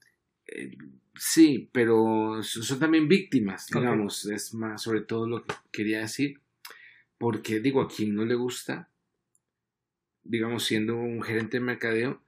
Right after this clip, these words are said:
Speaker 1: que sus colegas o amigos y familia le llamen y le digan, "Esa campaña es tuya.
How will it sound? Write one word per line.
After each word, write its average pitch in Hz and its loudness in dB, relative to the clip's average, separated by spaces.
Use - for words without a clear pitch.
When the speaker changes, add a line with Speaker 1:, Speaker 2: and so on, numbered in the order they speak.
Speaker 1:
que 123 -2
sus 123 -2
colegas 117 2
o 101 -6
amigos 113 -4
y - -14
familia 131 -2
le 107 2
llamen 113 -2
y 120 0
le 117 -4
digan, 104 -2
"Esa 104 -6
campaña 151 -2
es - -12
tuya. 139 0